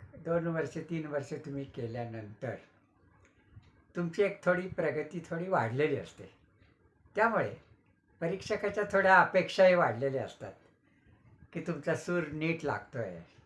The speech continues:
स्वरांच्या जागा तुमच्या बरोबर लागतायत, तुम्ही सर्व शास्त्रीय माहिती व्यवस्थित पाठ केलेली आहे आणि परीक्षक जो प्रश्न विचारतात त्याचं अगदी अचूक उत्तर तुम्हाला देता येतं.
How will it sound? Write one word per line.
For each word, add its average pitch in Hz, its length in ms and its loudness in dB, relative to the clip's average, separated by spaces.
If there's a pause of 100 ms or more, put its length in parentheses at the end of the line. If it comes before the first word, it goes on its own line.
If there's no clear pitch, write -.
(160)
स्वरांच्या 135 540 -4
जागा 110 360 -8
तुमच्या 117 460 -12 (240)
बरोबर 120 400 -6
लागतायत, 110 500 -6 (1200)
तुम्ही 170 480 -2 (300)
सर्व 156 280 0
शास्त्रीय 160 560 -4
माहिती 135 400 -6
व्यवस्थित 143 680 -2
पाठ 135 260 0
केलेली 117 320 -6
आहे 87 280 -14 (1000)
आणि 156 200 -2
परीक्षक 165 580 -2
जो 170 180 -2
प्रश्न 165 460 -4
विचारतात 143 600 -4 (800)
त्याचं 156 340 -4 (420)
अगदी 160 240 -6
अचूक 170 420 0
उत्तर 160 300 -4
तुम्हाला 131 420 -4
देता 120 360 -8
येतं. 120 320 -10